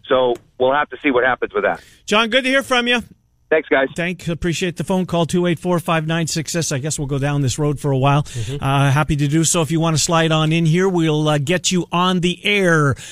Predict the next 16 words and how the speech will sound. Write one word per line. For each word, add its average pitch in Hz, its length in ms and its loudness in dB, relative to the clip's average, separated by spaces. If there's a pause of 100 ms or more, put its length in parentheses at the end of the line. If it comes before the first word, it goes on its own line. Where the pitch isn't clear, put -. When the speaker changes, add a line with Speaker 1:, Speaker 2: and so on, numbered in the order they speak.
(100)
Speaker 2:
Uh, 175 220 4
Ryan 208 520 2
is 147 180 -2
next. 170 300 -6
Ryan, 220 380 0
welcome 247 320 -2
to 185 60 0
Miller 156 260 2
and 135 120 2
Condon. 202 460 2
What's 233 240 -4
on 226 200 0
your 226 220 0
mind 165 320 4
this 123 180 0
morning? 110 460 -2